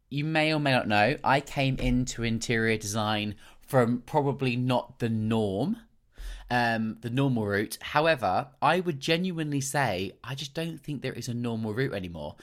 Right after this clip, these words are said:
I, in, in anything, if you really want to do it, you've just got to be resourceful enough and make it, and make it happen. But I think with interior design, there are two avenues and two streams that you can do.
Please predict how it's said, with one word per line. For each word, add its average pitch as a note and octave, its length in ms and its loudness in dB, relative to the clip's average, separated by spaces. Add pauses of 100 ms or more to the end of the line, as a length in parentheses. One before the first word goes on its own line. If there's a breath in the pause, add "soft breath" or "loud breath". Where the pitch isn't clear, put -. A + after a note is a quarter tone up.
(280 loud breath)
I, B2+ 200 -2
in, B2+ 280 -2
in C3 200 0
anything, A#2+ 500 -2
if - 160 -12
you D3+ 120 -6 (100)
really E3 320 -2
want C#3+ 300 -2
to A2+ 100 -14
do C#3 180 0
it, D#2+ 300 0 (240 loud breath)
you've A#2 140 -8
just - 120 -6
got C3+ 160 0
to - 80 -16
be A#2+ 100 -2
resourceful A#2+ 600 2
enough F#2 480 -2
and G#2+ 160 0
make G#2+ 320 -2
it, G2 280 -2
and G#2+ 140 0
make G#2 240 -2
it G2+ 80 -2
happen. F#2 460 -6 (520 loud breath)
But B2+ 80 4
I A#2+ 80 6
think C3 240 -2
with C3+ 140 -2
interior E3 480 -2
design, C3 380 -2
there G#2 100 -4
are G2+ 60 -6
two C3 720 0 (180)
avenues G2 540 0
and G#2+ 100 -8
two B2+ 260 -2
streams G2+ 540 -6
that - 120 -10
you F#2+ 140 -8
can G2 240 -8
do. E2+ 240 -4